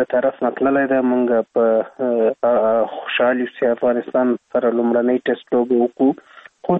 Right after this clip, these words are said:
چون د موږ بورډ به منظوروي، نو خوشبختانه د هندوستان د کرکټ بورډ مشرتابه امیتاب چودھری اعلان وکړ.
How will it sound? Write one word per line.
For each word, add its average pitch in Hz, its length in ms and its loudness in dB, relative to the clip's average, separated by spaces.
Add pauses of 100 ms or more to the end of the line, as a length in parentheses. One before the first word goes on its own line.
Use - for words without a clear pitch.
چون 151 220 0
د 139 120 4
موږ 139 120 2 (160)
بورډ 147 220 2
به 127 240 0
منظوروي، 117 580 2 (220)
نو 123 160 2 (200)
خوشبختانه 135 680 0
د 123 180 -2
هندوستان 123 460 -2
د 120 140 -2
کرکټ 127 360 -2
بورډ 131 180 2 (100)
مشرتابه 120 580 -2 (480)
امیتاب 117 400 0 (120)
چودھری 123 420 0 (260)
اعلان 131 420 0
وکړ. 143 300 -2